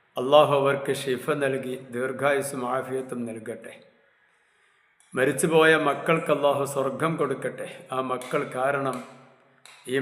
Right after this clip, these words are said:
മാതാപിതാക്കൾക്കും സഹോദരിക്കും അവരുടെ വേദനിക്കുന്ന മറ്റ് കുടുംബാംഗങ്ങൾക്കും സ്വർഗത്തിൽ ഒരുമിച്ച് കൂടാനുള്ള തൗഫീഖ് റബ്ബ് തആല പ്രദാനം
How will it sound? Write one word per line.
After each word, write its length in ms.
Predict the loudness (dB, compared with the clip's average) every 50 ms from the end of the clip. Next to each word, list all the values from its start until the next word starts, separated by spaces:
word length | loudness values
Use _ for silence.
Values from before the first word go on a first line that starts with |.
| 2
മാതാപിതാക്കൾക്കും 880 | 2 2 2 4 2 2 2 0 0 0 0 0 0 -2 -4 -4 -6 -6 -8 -8 -8
സഹോദരിക്കും 720 | -8 -6 -4 -4 -4 -4 -4 -4 -6 -6 -8 -10 -12 -12 -12 -14 -16 -20 -20 -18 -12 -8 -6
അവരുടെ 380 | -4 -4 -4 -2 -2 -2 -4 -4 -6 -8 -10 -8 -8
വേദനിക്കുന്ന 600 | -6 -6 -6 -6 -8 -8 -8 -10 -10 -10 -10 -10 -8 -8 -8
മറ്റ് 280 | -10 -10 -6 -4 -4 -4 -4 -6 -8
കുടുംബാംഗങ്ങൾക്കും 920 | -10 -10 -8 -6 -4 -4 -4 -4 -4 -6 -8 -8 -10 -10 -12 -12 -16 -18 -18 -20 _ _ _ _ _ _ _ _ _ _ _ _ _ _ -10
സ്വർഗത്തിൽ 600 | -4 0 0 2 4 6 6 6 6 4 2 2 2
ഒരുമിച്ച് 360 | 2 2 0 -2 -2 -2 -2 -2 -2
കൂടാനുള്ള 460 | -2 0 0 -2 -2 -2 -2 -4 -4 -6 -4 -4
തൗഫീഖ് 560 | -4 -4 -4 -4 -4 -4 -4 -4 -2 -4 -4 -2
റബ്ബ് 260 | -4 -4 -4 -4 -4 -2
തആല 300 | -2 -2 0 -2 -2 -4 -6 -8 -10 -10
പ്രദാനം 420 | -10 -6 -4 -4 -2 -2 -4 -6